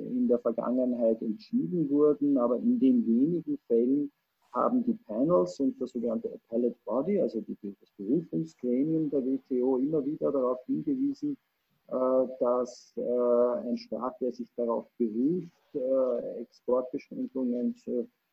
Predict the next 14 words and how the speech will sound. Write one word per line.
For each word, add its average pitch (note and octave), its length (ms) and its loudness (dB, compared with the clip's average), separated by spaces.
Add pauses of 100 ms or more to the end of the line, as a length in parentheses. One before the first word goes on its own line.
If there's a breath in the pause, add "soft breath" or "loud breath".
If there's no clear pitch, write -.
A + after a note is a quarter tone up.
(180)
ähm, A2+ 840 0 (160)
ergreifen, B2 840 -2
auch - 240 0
nachweisen B2+ 920 2
muss, B2+ 260 -2
dass A#2 180 -2
das - 160 -6
absolut - 580 -4
notwendig A2+ 880 -2
war A2 560 0
und C3 160 -2
dass - 200 -4
es - 300 -10
sich A#2 120 -6